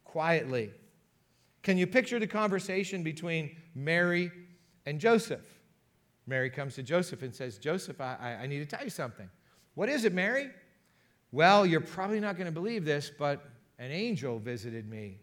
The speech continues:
and spoke to me." "Well, what did you, what did he say?" "He said that I'm gonna have a baby." "Don't you mean we're gonna have a baby? Like after we get married down the road, we're gonna have a baby?"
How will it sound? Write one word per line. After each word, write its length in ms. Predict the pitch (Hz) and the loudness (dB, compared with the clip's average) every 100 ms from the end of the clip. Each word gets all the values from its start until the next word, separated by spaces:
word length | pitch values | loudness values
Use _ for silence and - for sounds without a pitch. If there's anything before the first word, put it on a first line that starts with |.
| - | -14
and 140 | 113 | -14
spoke 360 | 104 - 120 117 | -12 -6 -6 -6
to 80 | 113 | -12
me." 240 | 107 92 - _ _ _ _ _ _ - | -12 -14 -20 _ _ _ _ _ _ 4
"Well, 160 | 185 | 8
what 160 | 185 190 | 10 8
did 180 | 202 - | 6 2
you, 80 | 143 | 4
what 160 | 180 | 6
did 100 | 180 | 8
he 140 | 220 220 | 8 6
say?" 380 | 254 285 139 - - _ _ _ _ _ _ _ - | 4 2 0 -4 -18 _ _ _ _ _ _ _ 0
"He 160 | 202 | 2
said 280 | 180 214 175 | 4 2 4
that 100 | 175 | 6
I'm 200 | 170 180 | 6 6
gonna 160 | 170 160 | 2 0
have 220 | 156 151 | -2 -2
a 60 | |
baby." 480 | 160 240 359 135 98 - _ _ _ _ _ _ _ _ _ _ _ _ _ _ - | -4 -2 -2 -4 -8 -16 _ _ _ _ _ _ _ _ _ _ _ _ _ _ 2
"Don't 240 | 170 170 | 4 4
you 60 | 185 | 2
mean 360 | 185 143 - 113 | 2 0 -6 -6
we're 260 | 131 151 | 0 0
gonna 220 | 170 196 | 0 -4
have 200 | 196 202 | -4 -6
a 60 | 202 | -6
baby? 460 | 185 208 214 214 180 | -2 -2 -2 -6 -4
Like 220 | 123 107 | -6 -4
after 340 | 139 156 165 | -6 -6 -4
we 80 | 156 | -2
get 180 | 160 147 | -2 -4
married 300 | 147 175 139 | -4 -4 -4
down 160 | 143 | -4
the 80 | 151 | 0
road, 260 | 147 165 143 | 2 4 6
we're 160 | 147 | 4
gonna 160 | 156 165 | 4 2
have 160 | 165 165 | -2 -4
a 80 | |
baby?" 480 | 156 165 165 170 160 | -2 -2 -2 -4 -8